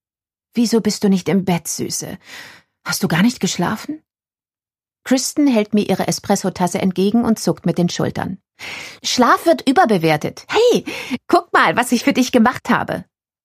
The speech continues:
Ich hole tief Luft. Ach, wie lieb.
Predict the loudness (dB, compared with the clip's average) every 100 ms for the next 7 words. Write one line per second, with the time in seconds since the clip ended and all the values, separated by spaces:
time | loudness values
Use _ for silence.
0 | _ _ _ _ _ _ -8 -2 0 0
1 | -2 -6 -4 -8 -10 -14 _ _ _ _
2 | _ -6 -4 -6 -10 -18 -18 -16 -16 -18
3 | -20 -10 0 4 4 4 2 -4